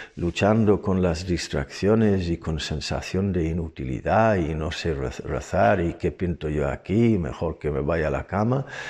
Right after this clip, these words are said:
permaneciendo, eh, estás glorificando a Dios y estás arrancando del corazón de Cristo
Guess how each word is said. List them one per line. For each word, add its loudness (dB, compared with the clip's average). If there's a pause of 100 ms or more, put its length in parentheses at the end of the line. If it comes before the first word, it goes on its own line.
(580)
permaneciendo, 2 (680)
eh, -2
estás -4
glorificando -2
a 2
Dios 2
y 0
estás -4 (520)
arrancando 2
del 0
corazón 0
de -2
Cristo 0